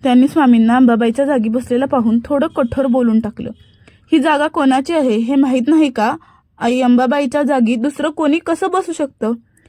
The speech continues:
स्वामींचं दिव्य उत्तर. स्वामी म्हणाले, "हे भक्त रूप बदलतं, पण तत्व एकच असतं. शक्ती ही सगळीकडे वा-, व्यापलेली आहे. मी अंबाबाईच आहे.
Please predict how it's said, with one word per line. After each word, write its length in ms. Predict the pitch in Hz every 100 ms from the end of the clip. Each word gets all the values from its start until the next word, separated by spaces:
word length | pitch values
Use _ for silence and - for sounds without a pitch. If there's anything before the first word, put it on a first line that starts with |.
| _ _ _ _ - _ _ _ _ _
स्वामींचं 600 | - 262 247 247 247 302
दिव्य 320 | 233 240 240
उत्तर. 300 | 220 233 - - _ _
स्वामी 400 | - 254 240 247
म्हणाले, 520 | 240 247 294 247 240 247 -
"हे 100 | 269
भक्त 360 | 226 262 _
रूप 300 | 285 277 277
बदलतं, 680 | 240 240 226 240 247 233 175 - _ _ _ -
पण 140 | 240 233
तत्व 320 | 233 233 277 -
एकच 380 | 240 233 233 220
असतं. 280 | 220 - - -
शक्ती 420 | - 226 - 240
ही 120 | 262
सगळीकडे 600 | 294 269 269 269 285 311
वा-, 200 | 302 277 -
व्यापलेली 560 | 240 254 247 226 226
आहे. 240 | 202 185 202 - _ _ _ _
मी 120 | 269
अंबाबाईच 580 | 320 285 294 294 294 269
आहे. 220 | 214 208